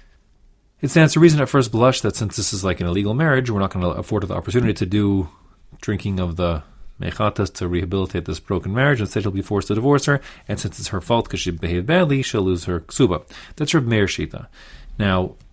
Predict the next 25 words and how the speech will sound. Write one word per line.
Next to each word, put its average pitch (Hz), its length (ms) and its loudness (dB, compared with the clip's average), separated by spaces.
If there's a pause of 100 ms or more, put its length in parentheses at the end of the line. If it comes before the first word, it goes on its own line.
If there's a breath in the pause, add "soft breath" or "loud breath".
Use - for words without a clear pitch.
(420)
the 120 140 -2
Chacham 165 380 2
disagree, 101 640 0
and 104 120 -4
the 113 120 -2
Chacham 147 280 0
say, 131 240 4
"Yachol 151 460 2
lafrisha 151 760 2 (160)
lachazira 123 760 2 (260 loud breath)
lachar 101 320 0
zman." 143 380 2 (640 loud breath)
The 143 100 2
Chacham 170 260 4
say, 165 140 4
"Wait 160 200 8
a 127 40 6
second. - 300 -6 (420)
Unlike 202 480 4
the 123 180 2
other 123 220 2
cases 117 360 0
we 107 80 0
saw 110 200 -2
before, 107 640 2